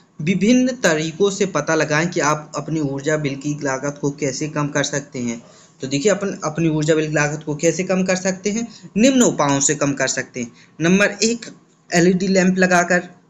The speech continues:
अपन, अ, लाल वाला बल्ब ना लगाकर एलईडी लैंप लगाएं तो ये कम बिजली खाती है। कम वाट के पंखे लगाकर, एसी के बजाय कूलर का उपयोग करके, एसी ज़्यादा बिजली खाती है, कूलर कम बिजली खाता है। बहुत अधिक आवश्यकता होने पर ही कूलर, एसी का उपयोग करें। अगर आपको ज़्यादा ही आवश्यकता है तो कूलर, एसी का उपयोग करना चाहिए।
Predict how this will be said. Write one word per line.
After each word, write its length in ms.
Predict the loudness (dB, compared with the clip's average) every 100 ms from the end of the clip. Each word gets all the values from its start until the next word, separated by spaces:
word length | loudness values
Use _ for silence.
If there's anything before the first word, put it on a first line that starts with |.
| -18
अपन, 520 | -10 -8 0 2 2 2 0 0 0
अ, 300 | 0 2 2
लाल 240 | 2 2
वाला 240 | 2 2 2
बल्ब 260 | 0 -2 0
ना 80 |
लगाकर 460 | 0 0 0 -2 -4
एलईडी 320 | -2 -2 -2 0
लैंप 240 | -2 0
लगाएं 280 | -4 -2 -2
तो 100 | -2
ये 40 |
कम 240 | -4 -2 -2
बिजली 280 | -2 -4 -4
खाती 340 | -2 -4 -4
है। 80 | -10 -12 -12 0
कम 160 | 2 4
वाट 260 | 4 2
के 80 | 0
पंखे 360 | 0 -2 0 2
लगाकर, 520 | 4 2 0 -2 -2
एसी 260 | -6 -6 -4
के 120 | -4
बजाय 260 | 0 0 0
कूलर 340 | 0 0 0
का 140 | 0
उपयोग 320 | 0 0 0 0
करके, 260 | -2 -2 -4 -4
एसी 180 | -4 -4
ज़्यादा 320 | -4 -2 0
बिजली 320 | 0 -2 -2 -2
खाती 320 | -2 -2 -4
है, 60 |
कूलर 280 | -6 -4 -4
कम 240 | -4 -4 -4
बिजली 280 | -4 -4
खाता 300 | -2 -4 -2
है। 220 | -2 -2 -10 -20 -20 -2
बहुत 220 | 2 6 6
अधिक 260 | 4 2
आवश्यकता 380 | 0 -2 -2 0
होने 280 | 0 0 0
पर 180 | 0 0
ही 80 |
कूलर, 400 | 0 -2 -2 0
एसी 240 | -2 -4 -4
का 140 | -2
उपयोग 360 | -2 -2 -4 0
करें। 260 | 0 -2
अगर 320 | -6 -6 -4 -4
आपको 240 | -6 -6
ज़्यादा 380 | 0 2 2 0
ही 80 | 0
आवश्यकता 420 | -2 -6 -4 -2
है 140 | -2
तो 100 | -2
कूलर, 300 | -4 -4 -4
एसी 280 | -4 -8 -10
का 120 | -8
उपयोग 320 | -6 -6 -4
करना 260 | 0 0 -2
चाहिए। 360 | -4 -6 -6